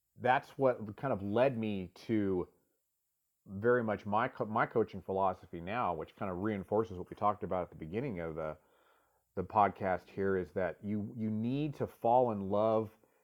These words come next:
with the process of getting to where it is that you're gonna be. You're gonna end up executing the plan better. You're gonna get in better shape, actually, than if you just kinda drudge your way through it.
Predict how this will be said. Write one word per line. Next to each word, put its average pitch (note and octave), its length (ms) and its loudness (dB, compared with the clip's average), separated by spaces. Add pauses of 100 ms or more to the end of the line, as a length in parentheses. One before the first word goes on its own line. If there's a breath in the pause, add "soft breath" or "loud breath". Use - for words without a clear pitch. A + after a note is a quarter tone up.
(400)
with G2 240 -2
the - 80 -6
process A2+ 640 2
of F#2 180 -6
getting A2+ 280 0
to A2 120 -8
where G#2 480 2 (200)
it G2 120 -2
is G#2 160 2
that G2+ 180 -4
you're G2 100 -6
gonna F#2 200 -6
be. G#2+ 380 -4 (840)
You're G2 160 -6
gonna G2 160 -4
end G2+ 240 -4
up G2 100 -2 (100)
executing G#2+ 480 -4
the F#2 80 -6
plan G2 280 -4
better. G#2 160 0
You're G#2+ 140 -2
gonna B2 140 -2
get G2+ 140 -8
in F2+ 60 -10
better G2 240 2
shape, A#2 360 -2
actually, E2 400 -2
than E2 160 -10
if E2 120 -12
you F2 100 -8
just E2+ 220 -8
kinda E2+ 200 -10
drudge F#2 340 0
your F2 100 -6
way E2+ 160 -4
through B2+ 320 0
it. D#2 140 -2